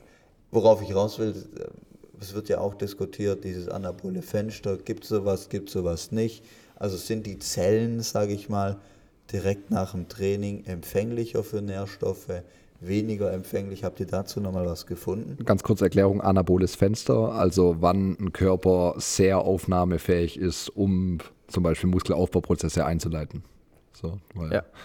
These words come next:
Speaker 1: Genau,
Speaker 2: genau.
Speaker 1: danke, Lukas.
Speaker 2: Ja. Möchtest du?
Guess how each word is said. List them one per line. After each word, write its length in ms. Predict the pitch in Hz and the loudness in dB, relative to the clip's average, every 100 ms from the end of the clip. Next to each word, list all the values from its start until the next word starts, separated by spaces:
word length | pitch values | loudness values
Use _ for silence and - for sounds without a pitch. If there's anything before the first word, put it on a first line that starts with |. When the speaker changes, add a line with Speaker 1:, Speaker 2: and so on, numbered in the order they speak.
| - | -6
Speaker 1:
Genau, 180 | 135 110 | -4 -2
Speaker 2:
genau. 120 | 80 | -4
Speaker 1:
danke, 220 | 90 92 | -4 -4
Lukas. 320 | 90 - - - - | -6 -6 -12 -18 -8
Speaker 2:
Ja. 120 | - - - - - - - _ _ _ _ _ _ _ - - | -4 -4 -8 -20 -20 -20 -20 _ _ _ _ _ _ _ -16 0
Möchtest 260 | 113 98 | 0 2
du? 140 | - | 2